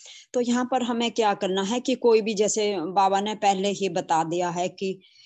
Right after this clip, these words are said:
मधु-, मधुबन की विशेषता देख के ये सभी अब इतने अनेक होते हुए भी एक और एक की ही लगन में मगन, तो हमारी एक रस स्थिति होनी चाहिए सबसे बड़ी।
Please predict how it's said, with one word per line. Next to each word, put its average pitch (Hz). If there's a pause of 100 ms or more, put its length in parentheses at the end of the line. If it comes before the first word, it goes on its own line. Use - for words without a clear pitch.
(240)
मधु-, 202
मधुबन 202
की 202
विशेषता 175
देख 170 (140)
के 180
ये 208
सभी 196
अब - (400)
इतने 220
अनेक 208
होते 190
हुए 175
भी 170 (100)
एक 185
और 185
एक 202
की 185
ही 170
लगन 156
में 170
मगन, 151
तो 208 (340)
हमारी 220
एक 233
रस 208
स्थिति 180
होनी 165
चाहिए 165
सबसे 185
बड़ी। 175